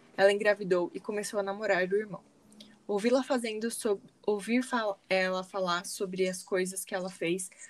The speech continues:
todas as pessoas que ela machucou, finalmente me fez perceber que ela não se importava com ninguém além de si mesma.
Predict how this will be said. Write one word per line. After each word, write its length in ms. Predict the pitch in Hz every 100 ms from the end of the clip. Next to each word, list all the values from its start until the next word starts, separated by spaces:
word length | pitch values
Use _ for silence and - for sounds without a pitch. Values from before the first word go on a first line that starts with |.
| - _
todas 300 | 220 226 240
as 120 | 240
pessoas 300 | 226 - 202
que 80 | 208
ela 120 | 190
machucou, 480 | 190 190 - 202 190
finalmente 540 | - 240 262 208 202
me 80 | 208
fez 200 | 208 196
perceber 480 | 214 196 214 190 190
que 140 | 202
ela 180 | 196 196
não 100 | 202
se 140 | -
importava 400 | 247 254 240 226
com 100 | 233
ninguém 340 | 233 226 202 208
além 220 | 202 196
de 60 | 185
si 140 | 226
mesma. 360 | 190 160 170